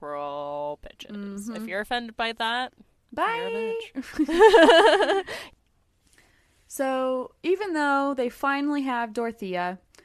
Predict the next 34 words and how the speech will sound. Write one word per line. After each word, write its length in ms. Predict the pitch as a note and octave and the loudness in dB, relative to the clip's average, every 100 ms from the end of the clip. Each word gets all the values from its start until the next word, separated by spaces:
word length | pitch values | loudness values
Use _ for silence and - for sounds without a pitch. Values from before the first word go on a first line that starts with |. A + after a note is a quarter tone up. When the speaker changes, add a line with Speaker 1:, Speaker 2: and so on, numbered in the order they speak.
| _ _ _ | _ _ _
Speaker 2:
detectives 600 | - A3 B3 A#3+ C4+ B3+ A3+ | -10 -6 -4 -4 -4 -6 -8
still 360 | - B3+ C4 | -6 -2 -2
don't 320 | C4+ C4+ C4 A#3+ | -2 -4 -4 -8
have, 600 | A#3 A3 A3 A3 G#3+ - _ - | -6 -4 -4 -6 -12 -20 _ -10
um, 560 | A3 G#3 G3+ G3 G3 F#3+ | -6 -6 -6 -8 -14 -14
cause 320 | - G#3 A#3 | -6 -4 -4
of 160 | D4 A#3 | -6 -4
deaths 580 | F3+ F3+ - - - - | -6 -6 -12 -18 -16 -12
of 140 | G#3+ | -10
the 100 | G#3 | -8
remains 480 | G#3 A3 A3+ A#3 A3 | -6 -6 -6 -8 -8
yet. 280 | C4 C4+ - _ _ _ _ _ _ | -8 -10 -12 _ _ _ _ _ _
There 140 | A#3 | -6
aren't 280 | - A#3+ A#3 | -4 -6 -6
any 220 | B3 B3 | -6 -4
witnesses 920 | A#3+ G#3 - A#3 - B3 B3 B3 - - _ _ | -4 -6 -6 -8 -8 -8 -8 -10 -14 -20 _ _
that 320 | G#3 G#3 G3+ | -4 -2 -2
had 200 | F#3+ G3 | -6 -12
seen 360 | - - A#3 A#3 | -10 -8 -6 -4
Dorothea 480 | A3 G#3+ A3+ A3 G3+ | -6 -8 -8 -8 -8
do 300 | - G3+ G#3+ | -8 -4 -4
anything, 760 | B3 C#4 C4+ D4+ D4 D4 D4+ - _ _ - | -4 -6 -8 -8 -6 -6 -10 -14 _ _ -8
or 140 | - | -6
any 260 | - A3 A3 | -4 -6 -6
witnesses 640 | G3+ G3 G#3+ - A3+ G#3 | -8 -8 -10 -8 -10 -8
that 240 | G#3 G3 | -6 -6
Dorothea 540 | G3+ G3+ G3+ G#3+ G#3 G3+ | -6 -10 -8 -8 -6 -6
had 220 | G3 F#3+ | -8 -10
confided 720 | - F#3+ - F3+ F3+ F#3+ G#3+ | -12 -12 -8 -6 -4 -6 -8
in 280 | A3+ A#3+ A#3+ | -8 -8 -8
about 360 | A3 F#3+ F#3 - | -6 -4 -4 -6
any 240 | G3 G3 | -10 -10
kind 320 | F#3+ G#3+ F#3 F3+ | -10 -10 -10 -10
of 200 | F3 | -14